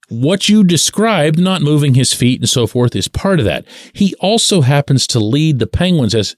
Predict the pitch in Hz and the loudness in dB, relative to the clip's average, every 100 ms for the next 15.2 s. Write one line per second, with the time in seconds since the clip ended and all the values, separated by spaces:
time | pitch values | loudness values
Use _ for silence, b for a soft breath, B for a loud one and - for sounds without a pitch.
0 | _ 120 107 131 113 - 156 143 B B | _ -4 0 0 0 0 2 0 B B
1 | _ - 139 127 208 240 196 110 98 90 | _ -2 0 2 2 2 0 2 2 2
2 | 151 151 123 123 147 160 156 - 165 190 | 2 2 0 0 0 0 0 -2 0 0
3 | 151 110 85 85 120 147 - B B B | 0 0 -2 0 2 0 -2 B B B
4 | 131 127 - - 240 233 143 104 76 58 | 2 2 -2 -2 -2 0 2 2 0 -2
5 | - - b b b b _ - 262 233 | -4 -6 b b b b _ -6 -2 0
6 | 175 113 - - 269 269 226 147 95 64 | 0 -2 -6 -4 0 2 2 2 2 -2
7 | - - _ _ _ _ _ _ _ _ | -8 -16 _ _ _ _ _ _ _ _
8 | _ _ _ _ _ _ 165 240 - 180 | _ _ _ _ _ _ -4 -2 0 0
9 | 156 - 220 233 170 123 113 180 220 220 | 2 2 2 2 2 2 2 2 2 2
10 | 202 - 226 226 110 69 B B B - | 0 0 2 2 0 -2 B B B 0
11 | 131 135 135 156 269 294 - 170 - 98 | 2 2 0 0 2 0 2 2 2 0
12 | 90 104 165 208 - 185 202 - - - | 0 0 2 2 0 0 0 0 -2 -2
13 | 101 101 123 131 b - 123 165 220 226 | 0 0 2 0 b -4 2 2 2 0
14 | - - 82 67 - _ _ _ _ _ | 0 0 -2 -4 -10 _ _ _ _ _
15 | 123 | -10